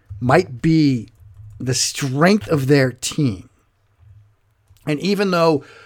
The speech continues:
you can move on from Stephon Gilmore and clear up a ton of cap space, which is at a minimum right now. You don't have a ton of it. Like, you could arguably remove Stephon Gilmore from the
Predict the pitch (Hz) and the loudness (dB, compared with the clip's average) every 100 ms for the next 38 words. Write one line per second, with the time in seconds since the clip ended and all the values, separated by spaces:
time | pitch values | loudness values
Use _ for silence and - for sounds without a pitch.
0 | _ - 160 196 202 175 180 151 160 156 | _ -2 0 2 2 4 2 4 4 4
1 | 151 139 151 - 139 123 131 131 117 110 | 0 -2 -2 0 2 2 2 2 0 -2
2 | 104 _ _ _ - 135 - 156 143 139 | -6 _ _ _ -4 -4 -2 2 4 4
3 | - 135 127 - - 165 165 139 - 147 | 0 -4 -4 -10 -4 0 0 0 -2 -2
4 | 127 - 110 - 131 131 139 127 - _ | -2 -2 -4 0 0 2 -2 -2 -14 _
5 | _ _ _ _ _ - 185 147 120 151 | _ _ _ _ _ -2 0 2 2 2
6 | 214 113 90 82 - 92 - _ _ _ | 2 0 -6 -12 -12 -14 -16 _ _ _
7 | _ - 139 208 160 - 180 92 - _ | _ -4 2 2 2 -2 -6 -8 -14 _
8 | _ _ _ _ _ _ _ _ _ _ | _ _ _ _ _ _ _ _ _ _
9 | _ _ _ _ _ _ _ _ 131 127 | _ _ _ _ _ _ _ _ -4 -4
10 | 156 208 240 208 170 202 196 202 180 185 | 0 0 2 2 2 4 4 4 4 4
11 | 175 170 170 - - 165 160 135 160 160 | 2 0 -2 -4 -6 -2 0 2 0 0
12 | 147 139 139 | 0 2 0